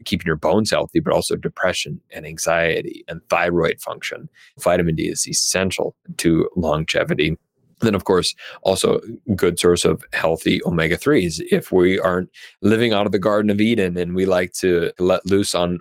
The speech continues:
Friday night sometimes, supplementing with a high-quality omega-three like Orlo is absolutely essential to keeping the inflammation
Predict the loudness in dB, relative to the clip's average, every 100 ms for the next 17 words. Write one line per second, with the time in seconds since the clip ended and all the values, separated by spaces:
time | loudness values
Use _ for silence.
0 | -2 0 2 2 2 2 -2 -4 -2 -2
1 | -2 -6 _ -20 -6 -2 0 0 0 2
2 | 0 2 2 0 -2 -4 0 2 4 2
3 | 0 -2 -8 -10 -6 -4 -4 -2 0 0
4 | 0 2 2 2 0 -2 -4 -6 -10 -4
5 | -2 -2 -2 0 2 2 -2 -2 -4 -4
6 | -4 -6 -8 -12 -10 -6 -4 -4 -4 -2
7 | -2 -4 -10